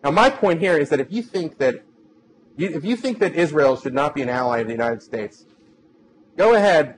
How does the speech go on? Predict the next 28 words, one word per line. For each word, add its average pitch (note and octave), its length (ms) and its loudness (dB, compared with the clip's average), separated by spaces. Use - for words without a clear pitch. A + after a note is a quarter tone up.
write E3 240 0
your, D#3 320 -4
write D3+ 180 2
your E3+ 160 0
articles, A#2+ 600 -4
and D3 100 -4
I D#3 140 -2
think G3+ 240 -8
that E3 200 -6
you'll, E3 300 -4
you, E3+ 320 -10
I, E3+ 100 2
I, F3 240 0
I, F3 320 -2
I F3+ 40 -2
don't, F#3+ 180 -6
I, E3+ 60 -2
I E3+ 60 -2
think F3+ 180 -6
it's D#3+ 140 -8
a, C3 260 2
a B2+ 60 -6
myth F3 420 -2
that, C#3 220 -6
that D3+ 220 0
somehow D3+ 460 -2
that C#3 300 -2
view D3 420 -6